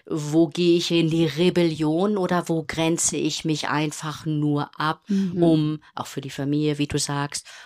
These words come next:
Speaker 1: um für mich wirklich, äh, in Stille kurz zu sein und das Thema zu bearbeiten. Und dabei fällt mir eine super wichtige Frage ein.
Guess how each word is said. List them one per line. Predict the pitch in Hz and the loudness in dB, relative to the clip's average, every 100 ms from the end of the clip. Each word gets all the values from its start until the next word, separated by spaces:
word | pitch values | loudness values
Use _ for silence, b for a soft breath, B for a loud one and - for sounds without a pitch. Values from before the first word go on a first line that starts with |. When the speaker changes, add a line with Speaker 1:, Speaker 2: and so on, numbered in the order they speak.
| b | b
Speaker 1:
um | 156 147 | 0 2
für | - 147 | 2 0
mich | 139 - | 0 2
wirklich, | 147 156 185 170 - - | 2 2 0 -4 -4 -4
äh, | 147 147 147 147 | -2 -2 -2 -4
in | - 151 | -4 -6
Stille | - 170 165 | -2 0 0
kurz | 160 - 160 - | -2 -4 -6 -6
zu | 160 | -6
sein | 151 143 147 202 220 | -4 -2 0 0 0
und | 160 156 | -2 -2
das | - | 0
Thema | 170 220 247 | 2 4 4
zu | - | 0
bearbeiten. | 240 214 226 233 240 - 269 359 B B B B B | 0 2 2 2 2 2 0 0 B B B B B
Und | 208 196 - | 0 0 -4
dabei | 196 190 190 | 0 2 0
fällt | - 190 - | 2 0 0
mir | 180 | -2
eine | 180 | 0
super | 175 240 220 | 0 0 0
wichtige | 175 170 147 - | -2 -4 -10 -14
Frage | - 185 185 - | -6 -4 -2 -2
ein. | 135 175 220 | 0 0 0